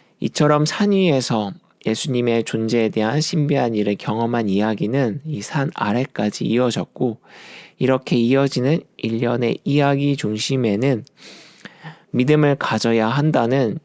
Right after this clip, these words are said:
이 주님의 당부가 자리하고 있습니다. 음, 이 이야기를 우리의 삶과 대비해 보면요, 이 비슷한 부분을 찾을 수 있습니다. 우리가 높은 산 위에 올라가서 이 산 아래 마을을 보면 한눈에 보입니다.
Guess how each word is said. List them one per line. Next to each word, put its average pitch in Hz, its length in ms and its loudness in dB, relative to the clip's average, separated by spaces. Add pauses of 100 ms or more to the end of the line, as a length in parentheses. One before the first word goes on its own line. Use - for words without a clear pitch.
(140)
이 - 160 -8
주님의 123 540 -2
당부가 110 600 -4
자리하고 113 540 -2
있습니다. 101 720 -6 (1800)
음, 120 300 2
이 120 280 2
이야기를 151 380 4
우리의 143 380 4
삶과 156 460 0
대비해 123 500 -2
보면요, 113 680 -2 (220)
이 - 120 -8
비슷한 127 460 -4
부분을 117 380 -2
찾을 147 280 0
수 139 120 -6
있습니다. 98 640 -6 (840)
우리가 143 300 4
높은 165 360 2
산 170 220 2
위에 170 100 4
올라가서 117 1040 0
이 165 100 -6
산 147 280 0
아래 107 240 0
마을을 101 600 0
보면 107 500 -6
한눈에 156 520 0
보입니다. 95 640 -6